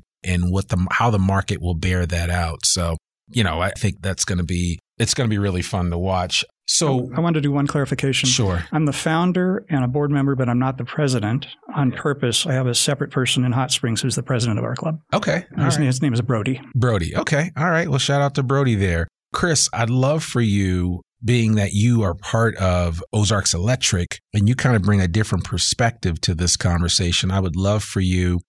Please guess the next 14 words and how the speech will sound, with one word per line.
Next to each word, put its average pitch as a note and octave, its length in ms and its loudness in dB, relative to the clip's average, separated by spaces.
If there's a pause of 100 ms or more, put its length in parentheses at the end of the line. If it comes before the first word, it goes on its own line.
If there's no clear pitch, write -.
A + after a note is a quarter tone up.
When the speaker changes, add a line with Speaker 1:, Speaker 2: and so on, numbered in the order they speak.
(160)
Speaker 1:
just - 180 2
to G#2 60 0
kind G#2+ 220 2
of E2+ 100 0
give G2 220 2 (120)
your G2+ 340 4
thoughts - 540 0
on F2 160 2
this E2+ 160 2
whole F2+ 460 0
E G#2 180 2
V F#2 260 2
movement F2 600 2
and F2+ 280 2